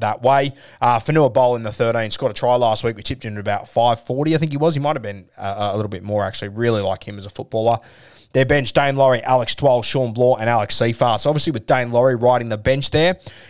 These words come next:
if they wanted to make a move on Adam Doueihi and swap him out for someone, it'd be quite easy. So a big watch, Supercoach wise. I know a lot of us have got Adam Doueihi and Isaiah Katoa, who are both under injury clouds. If Adam Doueihi plays at six o'clock tonight,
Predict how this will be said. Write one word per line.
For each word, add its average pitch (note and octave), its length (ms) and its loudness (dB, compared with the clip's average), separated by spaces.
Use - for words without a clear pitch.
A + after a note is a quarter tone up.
if A#2 80 -2
they B2 100 2
wanted B2 280 2
to B2 80 -2
make A#2 160 0
a A2+ 40 -6
move A2+ 300 0
on A#2 140 0
Adam G#2 260 0
Doueihi A2 220 -2
and G2+ 80 -6
swap A2 180 -2
him G#2 100 -6
out G2+ 180 -2
for A#2 60 -10
someone, G#2 360 -2
it'd G#2 180 -6
be G2 100 -6
quite G2 320 0
easy. G2 380 -6
So G#2 400 0
a A2 80 0
big D#3+ 160 2
watch, D3 260 2
Supercoach D3 460 2
wise. C#3+ 300 4
I C#3+ 40 -4
know C#3 120 4
a - 20 4
lot C3 160 4
of C#3 80 2
us B2+ 80 -4
have B2+ 100 -6
got C3 200 2
Adam C3 240 0
Doueihi C3 240 4
and B2+ 80 0
Isaiah B2 260 4
Katoa, B2+ 340 2
who B2 140 2
are A2 80 2
both A#2+ 380 2
under B2 180 -4
injury C3 320 -4
clouds. D3+ 460 2
If A#2+ 80 -4
Adam B2+ 220 2
Doueihi A#2+ 260 2
plays B2 380 2
at - 40 -10
six - 200 -2
o'clock - 220 -2
tonight, G#2+ 320 0